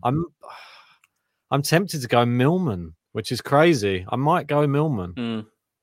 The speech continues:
Speaker 1: Uh, I just, I think it's a little bit of a pick 'em. I don't, I haven't been that impressed by Hurkacz, but there you go.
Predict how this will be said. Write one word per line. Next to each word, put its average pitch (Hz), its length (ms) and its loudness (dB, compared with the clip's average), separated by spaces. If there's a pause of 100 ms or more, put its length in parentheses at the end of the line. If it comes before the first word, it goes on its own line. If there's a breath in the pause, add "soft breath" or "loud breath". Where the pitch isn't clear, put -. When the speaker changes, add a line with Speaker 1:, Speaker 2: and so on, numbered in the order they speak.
(120)
Speaker 1:
Uh, 135 360 2
I 117 80 2
just, 151 280 -4
I 143 180 2
think 185 180 2
it's 147 100 0
a 160 60 6
little 165 160 6
bit 151 140 6
of 147 60 2
a 143 80 2
pick 160 280 -2
'em. 110 120 2
I 113 80 6
don't, 143 180 2
I 135 120 0
haven't 151 180 0
been 131 260 -2
that 143 280 6
impressed 113 500 -2
by 107 160 4
Hurkacz, 120 600 -2
but 110 240 -2
there 123 120 2
you 120 120 2
go. 110 220 4